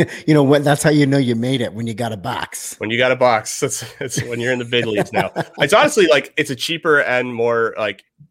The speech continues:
Speaker 2: environmentally friendly way to package four packs, uh, if you
Speaker 1: Mm-hmm.
Speaker 2: can, if you can do it. Uh, which, uh, producing beer at Parallel forty-nine lends us all their equipment, so
Speaker 1: Yep.
Speaker 2: being able to do our bigger batches like this instead of pack techs, it's a lot more efficient.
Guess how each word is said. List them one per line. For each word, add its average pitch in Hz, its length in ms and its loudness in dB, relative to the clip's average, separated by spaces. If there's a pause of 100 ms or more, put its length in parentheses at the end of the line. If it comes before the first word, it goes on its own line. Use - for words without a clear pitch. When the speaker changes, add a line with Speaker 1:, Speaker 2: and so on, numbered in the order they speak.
Speaker 2:
environmentally 113 540 -4
friendly 104 300 -4
way 101 180 -4
to 95 80 -6
package 98 340 -10
four 104 180 -8
packs, - 440 -8
uh, 95 240 -4
if 95 160 -8
you 120 100 -2
Speaker 1:
Mm-hmm. 113 200 -6
Speaker 2:
can, - 80 -12 (140)
if 120 120 -4
you 104 80 -10
can 95 140 -10
do 101 160 -2
it. - 140 -6 (120)
Uh, 95 200 -2
which, - 280 -10 (640)
uh, 95 200 0 (800)
producing 123 400 0
beer 107 140 0
at 98 80 -2
Parallel 101 200 0
forty-nine 107 600 -2 (480)
lends 110 240 0
us - 380 -8
all 101 120 0
their 92 140 -4
equipment, 92 480 -4
so 95 340 -4 (300)
Speaker 1:
Yep. 85 220 -10
Speaker 2:
being 110 140 4
able 104 120 2
to 101 60 0
do 104 140 0
our 101 100 2
bigger 107 240 0
batches 98 280 -2
like 95 160 -6
this 101 220 -2
instead 95 220 -6
of - 60 -16
pack 123 240 -4
techs, - 420 -4
it's - 140 -12
a 98 40 -4
lot 98 200 -2
more 87 140 -8
efficient. - 380 -10